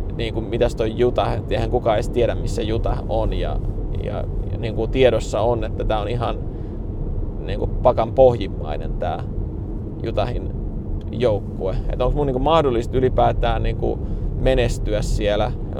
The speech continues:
Onks mahdollista menestyä sen joukkueen kanssa? Onks mahdollista menestyä yksilönä, ää, to-, tollasessa joukkueessa, joka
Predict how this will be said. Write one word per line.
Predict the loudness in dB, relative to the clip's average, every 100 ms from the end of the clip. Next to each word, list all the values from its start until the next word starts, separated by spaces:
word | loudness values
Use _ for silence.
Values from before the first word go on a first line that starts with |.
| -2
Onks | -2 2
mahdollista | 2 4 2 2
menestyä | 0 0 0
sen | 0 2
joukkueen | 4 4 6 2 2
kanssa? | 0 0 0
Onks | -2 0
mahdollista | 0 2 0 -2
menestyä | -2 0 2
yksilönä, | 4 2 0 -2 -2 -4 -4 -4 -4 -4 -6 -4 -2 -2
ää, | -2 -2 -2 0
to-, | 2
tollasessa | 6 6 6 4 6
joukkueessa, | 6 6 0 0 0 0
joka | 0 0